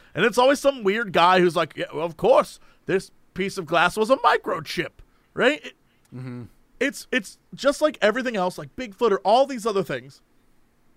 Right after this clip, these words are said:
Speaker 1: rather than having a non-shaky camera. Or, like, and it, we exist in a time right now where everyone has cameras on their phones. No Bigfoot photos. Nothing. Right?
Speaker 2: Yeah.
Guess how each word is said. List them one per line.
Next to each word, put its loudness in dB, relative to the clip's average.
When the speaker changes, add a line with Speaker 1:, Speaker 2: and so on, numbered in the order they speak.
Speaker 1:
rather -2
than -2
having -2
a -8
non-shaky -4
camera. -18
Or, -6
like, 0
and -4
it, -10
we -6
exist -10
in -8
a -10
time -6
right -8
now 0
where -6
everyone -10
has -8
cameras -8
on -6
their -2
phones. -6
No -2
Bigfoot -2
photos. -4
Nothing. -4
Right? -2
Speaker 2:
Yeah. -12